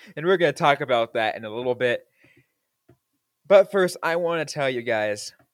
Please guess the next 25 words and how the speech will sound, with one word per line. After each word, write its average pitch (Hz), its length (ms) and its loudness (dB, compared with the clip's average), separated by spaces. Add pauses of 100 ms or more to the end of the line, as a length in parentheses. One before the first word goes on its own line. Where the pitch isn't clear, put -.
about 123 480 -2
HelloFresh. 127 1400 -4 (420)
It 135 120 -10
is 139 200 -8
an 123 180 -14
amazing 151 640 -6
meal 147 240 -6
kit. 151 240 -6
You - 80 -14
can 127 160 -18
get - 240 -10
farm 165 260 -2
fresh, 139 480 -2
pre-proportioned 143 800 -6
ingredients 147 720 -10
and - 220 -18
se-, - 300 -14
and 104 220 -12
seasonal 220 420 -8
recipes 147 400 -2
delivered 190 440 -10
right 233 300 0
to - 140 -10
your 233 160 -2
doorstep. 156 600 -2